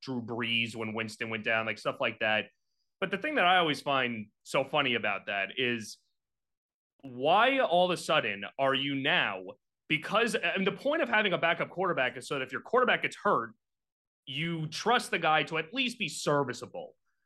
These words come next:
So if you don't trust your backup, who's Cooper Rush, right, for the, for the Cowboys, if you don't trust him to at least be serviceable, then why do you even have him on the team?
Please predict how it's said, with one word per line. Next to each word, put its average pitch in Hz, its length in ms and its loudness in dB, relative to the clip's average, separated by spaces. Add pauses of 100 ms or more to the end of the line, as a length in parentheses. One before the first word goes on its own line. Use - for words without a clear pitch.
(340)
So 190 560 4 (220)
if 143 140 -2
you 233 100 0
don't 285 200 0
trust 220 320 0
your 180 100 -2
backup, 131 560 2
who's 117 300 -10
Cooper - 240 -2
Rush, 127 360 0
right, 117 220 0
for - 80 -8
the, 110 120 -8 (120)
for 110 80 -20
the - 80 -18
Cowboys, 98 600 -4 (320)
if 143 100 -4
you 226 80 0
don't 311 180 -2
trust - 340 -2
him 160 160 -2
to 147 140 -6
at 131 100 -6
least 160 260 -6
be 151 120 -6
serviceable, 120 1040 -2 (880)
then 190 220 2
why 185 220 6
do 277 60 4
you 254 100 0
even 240 160 0
have 208 180 2
him 214 100 0
on 196 80 0
the 160 60 -6
team? 247 380 -4